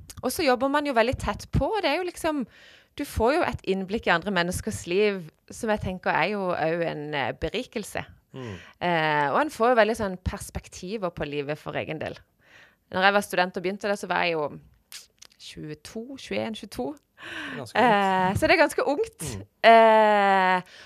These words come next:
Speaker 1: og du får jo liksom tidlig en sånn, ja, du ser på en måte hva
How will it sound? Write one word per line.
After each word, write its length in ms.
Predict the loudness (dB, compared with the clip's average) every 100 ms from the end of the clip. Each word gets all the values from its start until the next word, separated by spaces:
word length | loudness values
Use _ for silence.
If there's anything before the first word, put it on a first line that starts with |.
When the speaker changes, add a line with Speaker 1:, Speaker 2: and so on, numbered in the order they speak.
| -20 -4
Speaker 1:
og 100 | -2
du 60 |
får 200 | 2 2
jo 60 | 2
liksom 160 | 0 -6
tidlig 460 | -4 -2 0 2 4
en 220 | 2 0
sånn, 280 | -2 -2 -4 -6 -6 -8 -10 -12 -20 _ -20 -20 _ -20 -20 -20 _ _ _ -20 _
ja, 180 | -2 -2 -6 -20 _ _ _ _ -20 _ -14
du 80 | -8
ser 300 | -6 2 2
på 120 | 2
en 60 | -4
måte 200 | -4 -4
hva 220 | 4 6